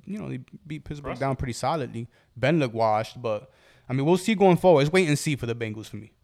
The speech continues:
Speaker 2: Yeah, they, they, they're a little overvalued, I think, with the seven, you know?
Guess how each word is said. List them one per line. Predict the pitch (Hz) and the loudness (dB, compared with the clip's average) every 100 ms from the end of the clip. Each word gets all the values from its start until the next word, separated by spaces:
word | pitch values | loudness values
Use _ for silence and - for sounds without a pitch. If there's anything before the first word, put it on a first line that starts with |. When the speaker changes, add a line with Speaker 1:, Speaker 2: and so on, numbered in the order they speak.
| _ | _
Speaker 2:
Yeah, | 135 156 151 123 | -2 0 0 -2
they, | 156 | -4
they, | 147 160 | -4 -2
they're | 160 185 | 0 2
a | |
little | 156 165 | 4 4
overvalued, | 156 160 170 156 160 170 175 | 4 4 2 4 6 6 2
I | 151 | -2
think, | 160 143 | -2 -8
with | 127 | -8
the | 113 | -6
seven, | - 131 131 160 190 - _ | -2 -2 -2 -8 -10 -16 _
you | 113 | -12
know? | 117 147 185 | -8 -6 -8